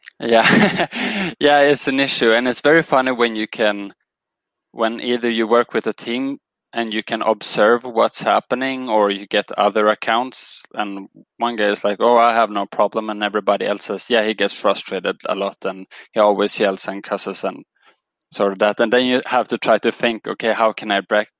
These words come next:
break this to this person?" And my approach is usually not coming from a perspective where I'm above them, since I have an education or, or anything like that. I try to make them understand and come to the conclusion themselves. So,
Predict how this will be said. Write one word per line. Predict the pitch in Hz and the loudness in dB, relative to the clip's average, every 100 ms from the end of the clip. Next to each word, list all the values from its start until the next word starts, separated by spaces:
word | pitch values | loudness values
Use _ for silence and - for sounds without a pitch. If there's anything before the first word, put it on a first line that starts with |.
| 117 - | -12 -2
break | 110 113 | -2 -2
this | 123 113 - | -6 -8 -8
to | 104 | -8
this | 107 - | -8 -8
person?" | - 110 107 - 117 - - - - _ - | -4 -4 -4 -4 -6 -8 -20 -20 -20 _ -6
And | 110 | -2
my | 120 139 | 2 2
approach | - 123 113 113 | 4 2 2 -4
is | - - | -6 -8
usually | 110 113 - 113 101 101 101 _ _ _ _ _ _ _ | -6 -4 -6 -2 0 0 -4 _ _ _ _ _ _ _
not | 127 143 | 0 0
coming | - 170 143 | 0 0 -2
from | 123 120 | 0 2
a | 113 | 0
perspective | - 113 - 120 110 - 110 104 | 0 -4 -2 0 0 0 -4 0
where | 107 104 | 2 4
I'm | 104 104 | 4 2
above | 98 110 107 110 - | 0 2 2 0 -4
them, | 135 143 131 | -4 -4 -12
since | 107 101 | -10 -2
I | 101 | 0
have | 98 95 | 0 -2
an | 110 | -4
education | 104 117 - 117 117 143 | -6 -8 -4 -4 -4 -6
or, | 139 139 | -6 -8
or | - - 110 101 101 _ - | -10 -4 0 0 -4 _ -8
anything | 110 117 107 | -6 -4 0
like | 104 | 0
that. | - 120 120 | 2 2 2
I | |
try | 113 120 113 | 0 2 0
to | - 110 | -2 -6
make | 107 104 - | -6 -8 -4
them | 110 117 127 _ _ _ - | -2 -2 -8 _ _ _ -6
understand | 120 110 110 - 110 107 | -4 0 -2 0 0 0
and | 107 | -4
come | - 104 | -4 -6
to | - | -4
the | 104 | -6
conclusion | - 107 98 104 104 104 95 | -6 -12 -6 -6 -4 -8 -8
themselves. | - 101 - 113 113 - - | -8 -6 0 2 2 -2 -14
So, | - - 110 104 | -12 -2 2 2